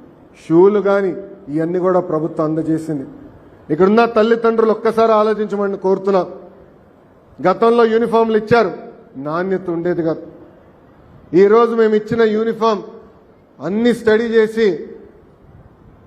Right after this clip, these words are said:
కొంచెం బయట ఎండగా ఉన్నా కూడా పిల్లలకి ఇబ్బంది ఉండకూడదు, ఎక్కువ చెమట పట్టకూడదని అద్భుతమైన ఫ్యాబ్రిక్ కూడా తెస్తాం జరిగింది. ఇంతేకాకుండా ప్రభుత్వ పాఠశాల అద్భుతమైన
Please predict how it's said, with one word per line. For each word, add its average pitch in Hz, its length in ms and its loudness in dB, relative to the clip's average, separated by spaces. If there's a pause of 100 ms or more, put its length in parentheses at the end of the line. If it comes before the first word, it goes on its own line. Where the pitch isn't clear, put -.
కొంచెం 190 220 0 (120)
బయట 220 200 2 (160)
ఎండగా 226 360 -2
ఉన్నా 226 220 -2
కూడా 220 160 2 (640)
పిల్లలకి 214 460 0
ఇబ్బంది 214 360 -2
ఉండకూడదు, 208 540 0
ఎక్కువ 220 200 -2 (100)
చెమట 208 240 0 (100)
పట్టకూడదని 190 640 2 (440)
అద్భుతమైన 185 500 0 (140)
ఫ్యాబ్రిక్ 165 480 0
కూడా 180 140 6 (140)
తెస్తాం 165 340 0 (120)
జరిగింది. 160 320 0 (560)
ఇంతేకాకుండా 196 680 2 (600)
ప్రభుత్వ 214 360 0 (120)
పాఠశాల 214 420 0 (100)
అద్భుతమైన 214 480 0